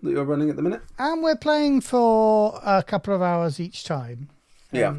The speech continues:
Speaker 2: he's speeding us through because, uh, Australia goes on to summertime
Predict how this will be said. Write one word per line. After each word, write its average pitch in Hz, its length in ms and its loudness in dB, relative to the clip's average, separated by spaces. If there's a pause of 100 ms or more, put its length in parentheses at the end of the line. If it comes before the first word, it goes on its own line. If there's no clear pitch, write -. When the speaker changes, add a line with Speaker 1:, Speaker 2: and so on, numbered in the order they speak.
(140)
Speaker 2:
he's 208 220 -8
speeding 254 360 -2
us 208 120 0
through 170 300 2
because, 170 480 0
uh, 175 260 -2 (520)
Australia 175 460 -4
goes 160 260 -4
on 160 120 -4
to 139 80 -8
summertime 151 720 -6